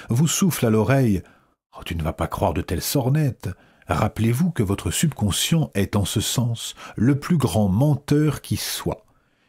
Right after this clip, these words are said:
Il contribue à vous faire commettre les plus graves erreurs d'évaluation à propos de vos aptitudes et à vous y enfoncer. Vous avez alimenté votre subconscient avec votre attitude négative,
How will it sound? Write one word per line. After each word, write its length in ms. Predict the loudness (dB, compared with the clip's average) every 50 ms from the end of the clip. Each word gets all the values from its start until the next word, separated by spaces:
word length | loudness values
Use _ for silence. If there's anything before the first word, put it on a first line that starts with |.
| _ _ 0
Il 180 | 2 2 4
contribue 560 | 4 2 2 2 2 2 2 2 4 4 4
à 40 | 4
vous 160 | 4 2 2
faire 280 | 2 2 0 0 0 0
commettre 360 | 0 2 2 2 2 2 2
les 120 | 0 0 0
plus 180 | 0 0 0
graves 600 | 0 0 0 0 0 2 2 2 2 2 2 2 2
erreurs 260 | 2 2 2 2 2
d'évaluation 720 | 2 2 2 2 2 2 2 2 0 0 0 0 0 0 -2 -6 -14 -6 -4
à 80 | -4 -4
propos 380 | 0 0 0 2 2 2 2
de 80 | 2 2
vos 320 | 2 2 2 2 2 0
aptitudes 680 | -2 -2 -4 -6 -6 -4 -4 -2 0 0 0 0 -2 -4 _ _ _
et 200 | 0 0 0 0 -2 0
à 100 | 0 2
vous 280 | 2 0 0 2 2
y 40 | 2
enfoncer. 600 | 2 2 0 -2 -2 -4 -4 -4 -4 -4 -4 -4 -6 _ -20 -20 -20 _ _ _ _ _ _ _ _ _ _ _ _ _ _ _ _ _ _ _
Vous 240 | 0 2 2 4 4
avez 240 | 4 4 4 4 4
alimenté 480 | 2 4 4 4 4 2 2 2 2 2
votre 240 | 2 0 0 -2
subconscient 680 | 0 0 0 -2 0 0 0 0 0 0 0 2 2 2
avec 200 | 4 2 2 2
votre 180 | 0 0 0 0
attitude 420 | 0 0 -2 -2 0 0 2 2
négative, 800 | 2 2 2 2 0 -2 -6 -10 -8 -6 -6 -6 -6 -8 -12